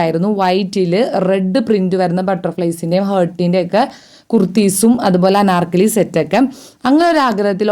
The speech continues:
ഓർഡർ ആക്കിയതായിരുന്നു. പക്ഷേ ഇതിൻ്റെ ക്വാളിറ്റി വളരെ ചീപ്പാണ്, വളരെ നെല്ലടിപ്പുണ്ടായിരുന്നു. പ്രിന്റ് സൂപ്പറാണ്. പിന്നെ ഇതിൻ്റെ നെക്ക് അവർ മെൻഷൻ ചെയ്തത് സ്ക്വയർ എന്നാണ്, പക്ഷേ ഇത് ഭയങ്കര വൈഡ് ആയിട്ടുള്ളൊരു റൗണ്ട് നെക്കാണ്. സ്ലീവ് ഹാഫാണ്, പക്ഷേ ഷോൾഡറിൽ ഒരു പഫ് അവർ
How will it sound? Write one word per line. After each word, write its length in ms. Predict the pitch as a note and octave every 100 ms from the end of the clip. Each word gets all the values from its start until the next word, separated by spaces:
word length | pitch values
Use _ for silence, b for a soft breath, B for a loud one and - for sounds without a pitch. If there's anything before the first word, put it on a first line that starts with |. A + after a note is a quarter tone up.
| G3
ഓർഡർ 200 | F3 F3+ F3
ആക്കിയതായിരുന്നു. 680 | F3 F3+ F3+ E3+ D#3+ D#3+ G#3
പക്ഷേ 180 | A#3 - G#3
ഇതിൻ്റെ 180 | F#3+ G#3
ക്വാളിറ്റി 360 | G#3+ F3+ F3 G#3+ F#3+
വളരെ 280 | F3 G3 C#4 C4
ചീപ്പാണ്, 540 | A#3 A#3 F#3 F3 F#3 A3
വളരെ 440 | E3 D#3 E3 G3+ C4+ C4+
നെല്ലടിപ്പുണ്ടായിരുന്നു. 880 | G#3 F3+ F3 E3+ E3+ D3+ D3 F#3 B3+ B B B
പ്രിന്റ് 260 | D4+ D#4 F#4 D4
സൂപ്പറാണ്. 560 | F#3+ G3 F3 D3+ F3 C#4+ - B B B A3
പിന്നെ 180 | A3 A#3
ഇതിൻ്റെ 240 | G3+ G#3+ C4 A3+
നെക്ക് 260 | A3+ - C#4+
അവർ 120 | B3 B3
മെൻഷൻ 280 | G#3+ F#3+ A#3 A3+
ചെയ്തത് 300 | F#3+ F#3+ A3
സ്ക്വയർ 400 | - F#3+ E3+ F3
എന്നാണ്, 320 | G#3+ F3+ E3 F#3
പക്ഷേ 180 | F3+ F3 F#3
ഇത് 80 | F3 F3+
ഭയങ്കര 300 | F3+ F#3 F#3 F#3
വൈഡ് 380 | A#3 C#4 C4 A#3
ആയിട്ടുള്ളൊരു 520 | G3+ F3+ F#3+ F#3+ F#3+ G3 F3+
റൗണ്ട് 340 | F3+ F#3 G3+ G#3+
നെക്കാണ്. 400 | F#3 E3 D3+ G3 A3+
സ്ലീവ് 380 | A3+ G#3+ A3+ A3+
ഹാഫാണ്, 580 | F#3+ F3 E3+ F3+ D#3+ A3 C4 B B B B3
പക്ഷേ 180 | B3+ A#3
ഷോൾഡറിൽ 460 | C#4 B3 A#3+ B3+ B3
ഒരു 140 | A3 A#3+ A3+
പഫ് 240 | G#3 - A#3+
അവർ 140 | G#3+